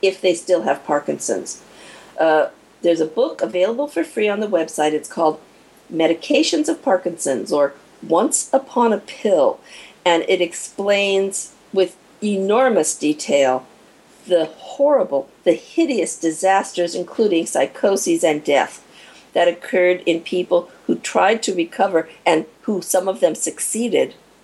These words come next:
who had a history of taking dopamine-enhancing medications. I will not work with anyone.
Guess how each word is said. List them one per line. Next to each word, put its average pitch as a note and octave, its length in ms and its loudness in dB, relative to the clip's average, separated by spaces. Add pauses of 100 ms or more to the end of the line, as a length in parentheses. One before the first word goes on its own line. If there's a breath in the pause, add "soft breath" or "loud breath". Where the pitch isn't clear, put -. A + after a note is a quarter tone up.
(440)
who - 140 -2
had A3+ 240 2
a F3+ 40 4
history - 600 -2 (420)
of E3+ 200 0
taking D#3+ 640 0 (340)
dopamine-enhancing D#3 1040 2
medications. C#3+ 800 0 (340 loud breath)
I E3 140 4
will F3 220 0
not D#3+ 300 0
work F#3+ 260 0
with G#3 220 -2
anyone. B3+ 540 2